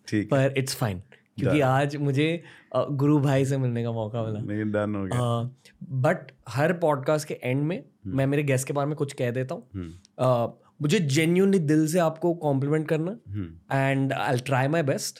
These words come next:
Speaker 1: हम्म।
Speaker 2: The biggest compliment I can think of is this, ठीक है?
Speaker 1: हम्म।
Speaker 2: अ, सिखी, सिखिज्म, जिसे
Speaker 1: Yes,
Speaker 2: लोग
Speaker 1: सिखिज्म।
Speaker 2: सिखिज्म कहते हैं। अगर आप actually सिखी में घुसेंगे
Speaker 1: हम्म।
Speaker 2: और सिखी के बारे में पढ़ेंगे कि क्या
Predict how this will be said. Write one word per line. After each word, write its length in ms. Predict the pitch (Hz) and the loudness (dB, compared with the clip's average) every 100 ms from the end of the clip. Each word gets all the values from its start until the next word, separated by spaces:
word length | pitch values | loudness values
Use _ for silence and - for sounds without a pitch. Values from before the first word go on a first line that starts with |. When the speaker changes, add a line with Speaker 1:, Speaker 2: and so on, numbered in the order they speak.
| _ 101 | _ -6
Speaker 1:
हम्म। 360 | 101 85 127 | -6 -6 -6
Speaker 2:
The 120 | 139 | 0
biggest 240 | 139 165 165 | 2 0 0
compliment 360 | 147 147 160 143 | -2 0 0 0
I 180 | 117 | 0
can 100 | 143 131 | -2 0
think 240 | 123 135 | 0 0
of 80 | 151 | -2
is 120 | 120 | -4
this, 160 | 101 95 - - _ - | -6 -6 -10 -14 _ -14
ठीक 120 | 117 | -14
है? 80 | 233 _ 98 | -14 _ -20
Speaker 1:
हम्म। 120 | 90 95 _ _ - | -18 -20 _ _ -2
Speaker 2:
अ, 240 | 117 110 - - | -2 -2 -8 -12
सिखी, 460 | - - 156 240 254 _ _ _ _ _ _ _ _ | -4 -2 -2 -4 -6 _ _ _ _ _ _ _ _
सिखिज्म, 500 | - 135 165 190 214 | -10 -4 -2 0 -2
जिसे 180 | 120 - | 2 4
Speaker 1:
Yes, 100 | 147 | 4
Speaker 2:
लोग 100 | 151 | 2
Speaker 1:
सिखिज्म। 140 | - | 0
Speaker 2:
सिखिज्म 240 | 127 143 160 | -2 0 -2
कहते 160 | 156 | -6
हैं। 140 | - _ _ _ _ _ - _ _ 135 | -12 _ _ _ _ _ -20 _ _ -2
अगर 140 | 147 | 0
आप 140 | 175 143 | 0 -2
actually 340 | 135 170 180 | -2 -2 0
सिखी 320 | - 131 160 | -2 -2 0
में 160 | 170 151 | 2 2
घुसेंगे 440 | 123 151 151 185 - - | 0 0 -2 -4 -12 -12
Speaker 1:
हम्म। 140 | 107 85 - | -10 -10 -4
Speaker 2:
और 220 | 135 139 - | -4 -4 -6
सिखी 280 | 143 147 | -4 0
के 80 | 151 | 0
बारे 160 | 151 147 | 2 2
में 100 | 165 | 2
पढ़ेंगे 360 | 135 135 147 | 2 0 -2
कि 120 | 160 170 | -4 -10
क्या 640 | - - 165 151 139 - | -14 -4 0 0 -2 -6